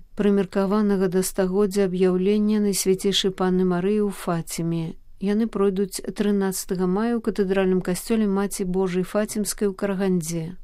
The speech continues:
Сёлета ў Казахстане праходзіць год Марыі, пакліканы стаць нагодай для мясцовых вернікаў, каб прысвяціць час на падзяку Богу за шматлікія благаслаўленні, а таксама каб узрастаць у веры,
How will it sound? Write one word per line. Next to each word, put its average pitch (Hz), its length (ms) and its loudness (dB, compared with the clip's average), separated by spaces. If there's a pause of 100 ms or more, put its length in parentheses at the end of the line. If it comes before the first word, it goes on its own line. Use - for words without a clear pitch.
(340)
Сёлета 190 480 2
ў 190 80 -2
Казахстане 208 640 0
праходзіць 208 560 0
год 214 320 2
Марыі, 175 480 2
пакліканы 220 560 -2
стаць 208 320 -2
нагодай 208 400 0
для 196 160 2
мясцовых 190 560 0
вернікаў, 185 720 0
каб 185 240 -4
прысвяціць 208 720 -2 (160)
час 202 400 -2
на 190 80 0
падзяку 180 480 -2 (160)
Богу 202 240 0
за 208 160 0
шматлікія 208 640 -2
благаслаўленні, 214 920 0 (340)
а 202 160 -4
таксама 220 480 -2
каб 214 240 -4
узрастаць 180 600 -2
у 165 40 -4
веры, 214 560 -2